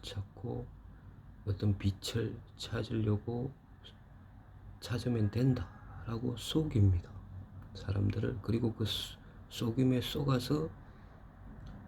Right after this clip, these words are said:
모든 사람들이 살아가고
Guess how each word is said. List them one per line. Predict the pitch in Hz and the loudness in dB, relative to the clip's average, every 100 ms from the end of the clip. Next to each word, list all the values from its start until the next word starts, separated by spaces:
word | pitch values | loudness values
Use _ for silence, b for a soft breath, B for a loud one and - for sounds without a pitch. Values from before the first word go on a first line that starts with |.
| - - - - - - - - - - - - - - - | -16 -16 -14 -14 -14 -14 -14 -14 -14 -14 -14 -14 -16 -16 -2
모든 | 101 107 110 113 | 8 10 10 8
사람들이 | 107 107 107 107 107 113 127 135 | 6 4 6 6 6 4 2 0
살아가고 | - - 113 117 110 101 107 113 127 | -4 -6 -4 0 4 4 4 0 0